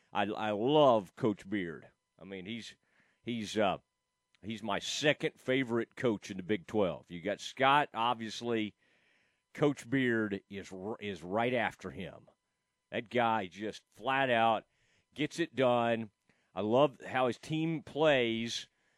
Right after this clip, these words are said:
and, boy, they will ugly it up. They, they will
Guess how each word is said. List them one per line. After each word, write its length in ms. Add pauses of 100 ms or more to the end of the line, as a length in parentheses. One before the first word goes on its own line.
(100)
and, 160
boy, 180
they 180
will 300
ugly 500
it 100
up. 340 (200)
They, 500
they 200
will 220